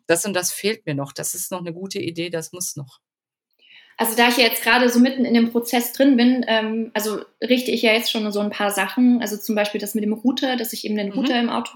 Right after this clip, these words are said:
Speaker 2: hab und, ähm, und das mit den Batterien, dass ich da besser abgesichert bin, weil eben auch die
Speaker 1: Ja.
Speaker 2: Standheizung echt, ähm, einiges verbraucht. Und ohne Standheizung kann ich's mir jetzt echt nicht vorstellen. Also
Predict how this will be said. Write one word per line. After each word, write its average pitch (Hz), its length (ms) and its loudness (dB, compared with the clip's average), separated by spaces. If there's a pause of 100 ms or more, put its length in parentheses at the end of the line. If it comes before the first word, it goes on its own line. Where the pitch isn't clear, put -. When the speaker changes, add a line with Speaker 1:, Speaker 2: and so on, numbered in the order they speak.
Speaker 2:
hab 240 180 -4 (580)
und, 226 500 2
ähm, 196 640 -6
und 202 140 -8
das 202 100 -8
mit 214 100 -2
den 208 140 -4
Batterien, 226 640 0 (440)
dass 233 140 -4
ich 214 80 -6
da 214 140 4
besser 214 300 0
abgesichert 226 540 -4
bin, 208 200 -4
weil 208 180 2
eben - 140 -4
auch - 80 -12
die - 80 -12
Speaker 1:
Ja. - 60 -6
Speaker 2:
Standheizung 202 600 0
echt, - 260 -6
ähm, 143 220 -10
einiges 202 400 -4
verbraucht. - 500 -4
Und 202 200 -6
ohne 226 160 2
Standheizung 220 640 0
kann 220 120 -4
ich's 214 200 -6
mir 208 100 -2
jetzt 190 160 -8
echt - 140 -12
nicht - 140 -12
vorstellen. 190 500 -6
Also 185 300 -6